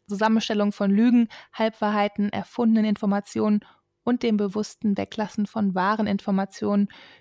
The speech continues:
über den Mord an JonBenét Ramsey, heißt es nämlich in dieser Klageschrift. Und ja, also der,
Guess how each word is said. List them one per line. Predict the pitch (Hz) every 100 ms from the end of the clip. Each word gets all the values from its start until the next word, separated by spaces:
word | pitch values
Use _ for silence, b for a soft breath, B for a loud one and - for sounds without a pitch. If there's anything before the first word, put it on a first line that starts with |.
| B
über | - 214 202 196 202 _ _ -
den | 202
Mord | 196 196 202 -
an | 202 190
JonBenét | 196 190 196 196 190 202 -
Ramsey, | 214 254 247 240 226 220
heißt | 202 196
es | 196 -
nämlich | 190 190 -
in | 202 196
dieser | 196 202 214
Klageschrift. | - 190 175 - - - - - -
Und | 104 104 - - B B B B B B B B B -
ja, | 208 - _ _ _ _
also | - 202 202
der, | 202 208 202